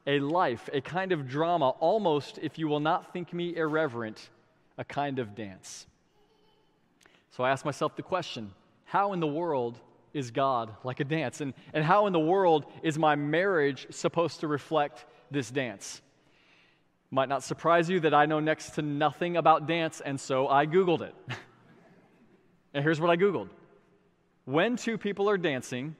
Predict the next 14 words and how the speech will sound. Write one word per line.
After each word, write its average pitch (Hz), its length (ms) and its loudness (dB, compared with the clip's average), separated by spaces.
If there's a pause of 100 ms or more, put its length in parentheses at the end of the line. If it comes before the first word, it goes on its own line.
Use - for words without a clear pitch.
(160)
who 139 180 -4
leads?" 165 500 -6 (1300)
You 127 80 -10
know 120 140 -2
the 131 160 -2
answer, 165 200 -4
right? 104 260 -6 (1200)
I'll 135 60 -2
get 135 140 -4
to 143 80 -4
that 139 100 0
in 131 60 -8
a 127 40 -12
second. 135 300 -6